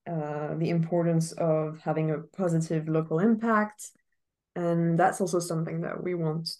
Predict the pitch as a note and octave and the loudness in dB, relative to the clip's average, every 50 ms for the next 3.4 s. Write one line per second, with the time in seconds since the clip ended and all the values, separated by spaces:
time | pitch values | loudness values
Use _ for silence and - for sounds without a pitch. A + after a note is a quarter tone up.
0 | - - - - F3 E3+ E3 - - - A2+ - - - - - _ _ _ _ | -14 -14 -10 -8 -6 -6 -6 -6 -6 -8 -8 -10 -12 -14 -18 -20 _ _ _ _
1 | - G3+ E3 E3 D#3 D3+ E3 E3+ - - - - F#3+ E3 F3 E3+ F3+ F#3+ G3 G3+ | 0 2 4 4 4 4 2 0 -2 -4 -4 -4 -4 -2 -2 -2 -2 -2 -6 -8
2 | - _ - G3 F#3 E3 F#3+ F3+ D#3+ E3+ F3 F3 F3 E3 - F3 D#3+ F#3 F3 E3+ | -10 _ 0 2 4 4 4 2 2 2 0 0 0 0 0 0 0 0 0 0
3 | E3 E3+ F2 F2 F2+ F#3 - | 0 0 0 -2 -2 -4 -6